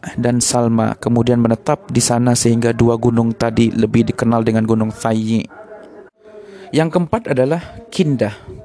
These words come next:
Mereka singgah di Bahrain, kemudian terpaksa harus meninggalkannya. Kemudian singgah di Hadramaut.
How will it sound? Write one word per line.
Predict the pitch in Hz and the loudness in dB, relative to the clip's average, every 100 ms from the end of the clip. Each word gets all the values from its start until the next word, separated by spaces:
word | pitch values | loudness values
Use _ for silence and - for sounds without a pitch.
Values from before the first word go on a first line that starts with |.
| - - - - - | -20 -20 -20 -20 -14
Mereka | - 120 127 | -4 -2 0
singgah | 147 131 131 131 | 0 2 0 0
di | 120 | 0
Bahrain, | 123 - 123 127 131 107 - - - - - | -2 -2 -2 0 -2 -4 -8 -18 -20 -20 -2
kemudian | 120 120 127 | 0 2 2
terpaksa | - - 139 131 - 131 | 0 -4 -6 -4 -2 0
harus | 123 123 | 0 2
meninggalkannya. | 117 120 117 117 - 151 135 113 - _ _ _ _ _ _ _ _ _ _ _ _ - | 2 2 2 0 -2 0 0 -4 -8 _ _ _ _ _ _ _ _ _ _ _ _ -2
Kemudian | 147 143 175 | 2 2 2
singgah | - 151 156 151 | 0 0 0 0
di | 131 131 | -2 0
Hadramaut. | 135 123 123 120 113 - | 0 0 0 0 -2 -2